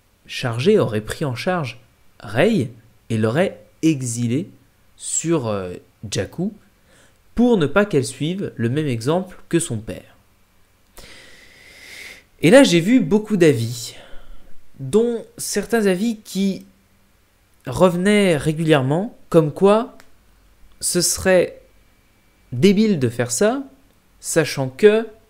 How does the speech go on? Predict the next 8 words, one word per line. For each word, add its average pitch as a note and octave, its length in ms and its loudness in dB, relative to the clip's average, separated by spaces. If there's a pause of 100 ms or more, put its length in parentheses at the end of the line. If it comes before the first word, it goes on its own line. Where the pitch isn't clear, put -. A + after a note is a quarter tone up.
(600)
Star G#2 280 -4
Wars G#2+ 160 -4
Rebels C3+ 540 2 (100)
est - 180 -14
une G#2 120 -6
série D3+ 480 -2
suivie A#2+ 520 -6 (320)
par G#2+ 320 -4